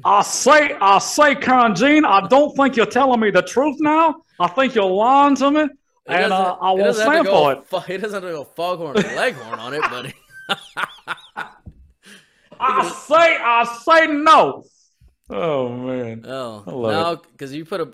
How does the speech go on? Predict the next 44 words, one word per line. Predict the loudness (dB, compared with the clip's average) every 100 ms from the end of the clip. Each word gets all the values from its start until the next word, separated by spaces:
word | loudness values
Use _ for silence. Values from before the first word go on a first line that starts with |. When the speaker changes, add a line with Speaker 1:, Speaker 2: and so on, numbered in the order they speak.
| _
Speaker 2:
guy | -8 -6 -6
in |
there | -8 -10
and | -10
he's | -14
gonna | -18
slip | -16 -14 -14
up | -14
and | -14
say | -14
the | -12
word | -14 -16
boy, | -12 -10 -10 -12
and | -16
then | -18
the, | -20 -20
the | -20
whole | -16 -14
thing's | -14 -18 -18
fucking | -16 -16 -14
over | -16 -16
with, | -18 -18 -18 -20 _
'cause | -20 -20 -20
that | -20
was | -20 -18 -6
Speaker 1:
Yeah. | -4 -2 -4 -10 _ _ _ _ _ _ _ _ _
Speaker 2:
Yeah. | -20 -18 -10
Speaker 1:
Yeah, | -4 0 0 0
I | -2
know. | -6 -10 -16 _
Speaker 2:
Let's | -4 -4
Speaker 1:
That's, |
Speaker 2:
not | -2
Speaker 1:
that's | -2 0
my, | 0 0
that's | 0 -2 -2
my, | -2 0 0
uh, | 0 -2
Southern | -4 -2 0 2 0
racist, | 2 0 -2 -6 -6 -12 -8
uh, | -4 -4 -6 -12 _ _
Speaker 2:
Yeah. | -18 -16 -18 -8
Speaker 1:
Confederate | -6 -4 -2 0 0 0
voice. | -2 0 -2 -6 -20